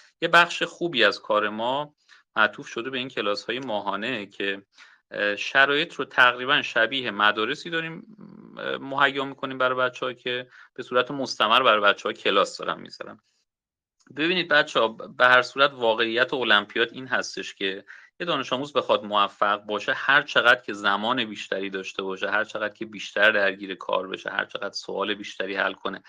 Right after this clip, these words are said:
هر چقدر منظم‌تر درس بخونه، هر چقدر بیشتر درگیر کلاس بشه، به همون نسبت بیشتر رشد پیدا می‌کنه. یعنی باز گفتم مدارس خوب رو شما الان،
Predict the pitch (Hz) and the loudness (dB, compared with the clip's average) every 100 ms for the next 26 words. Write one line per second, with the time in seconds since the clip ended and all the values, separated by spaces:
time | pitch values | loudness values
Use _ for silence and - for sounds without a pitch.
0 | - - _ 120 127 - 131 131 113 104 | -20 -20 _ 0 2 2 0 0 -2 0
1 | 101 104 104 101 117 120 120 110 104 - | 0 2 0 2 4 4 6 6 6 0
2 | 101 - 98 98 95 101 107 107 110 107 | -10 -10 -4 -2 -2 -2 -4 -2 -2 -2
3 | 101 - 107 110 104 101 101 98 101 98 | -10 0 4 6 6 4 -2 -8 -6 -8
4 | 98 - - 156 160 - - _ _ - | -8 -10 -8 -6 -8 -10 -20 _ _ -14
5 | - 139 185 208 196 - 202 202 165 - | 0 2 2 0 -6 -2 -2 -2 -6 4
6 | 190 131 90 - 92 90 90 87 - 90 | 4 4 -2 -4 -6 -4 -6 -8 -8 -8
7 | 92 101 110 123 131 147 147 - 95 98 | -10 -12 -2 2 2 0 -6 -4 -2 2
8 | 101 104 104 123 147 - 156 156 107 - | 2 2 0 -2 -8 -8 -10 -6 -6 -4
9 | 98 95 95 98 98 | 2 6 6 6 0